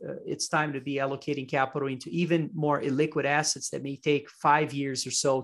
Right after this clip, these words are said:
to, uh, to perform. We're gonna see a lot of M and A activity, more than any other,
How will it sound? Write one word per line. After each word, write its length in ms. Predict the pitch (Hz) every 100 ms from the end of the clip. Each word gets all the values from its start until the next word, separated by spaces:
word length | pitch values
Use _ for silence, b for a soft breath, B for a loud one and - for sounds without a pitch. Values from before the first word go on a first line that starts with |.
| -
to, 240 | 139 127
uh, 80 | 123 B B _
to 80 | 147
perform. 500 | 131 117 156 131 120
We're 100 | 131
gonna 160 | 139
see 180 | 127 143
a 40 | 139
lot 220 | 143 143
of 100 | 131
M 160 | 135
and 100 | 127
A 120 | 139 131
activity, 720 | - 180 160 165 160 151 B B _
more 280 | 147 165 160
than 200 | 156 139
any 260 | 143 151 151
other, 460 | 147 139 143 139